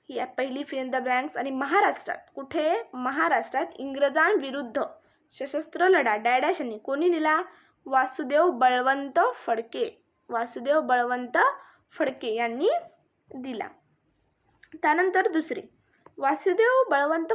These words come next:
फडके यांनी डॅडॅश यांच्याकडे शस्त्रविद्येचे शिक्षण घेतले.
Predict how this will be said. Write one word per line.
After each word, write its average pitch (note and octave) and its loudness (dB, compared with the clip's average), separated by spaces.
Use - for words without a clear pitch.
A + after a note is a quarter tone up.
फडके C#4+ -2
यांनी C4 -2
डॅडॅश B3+ 2
यांच्याकडे B3+ -4
शस्त्रविद्येचे C4 -6
शिक्षण C4 -8
घेतले. A#3 -8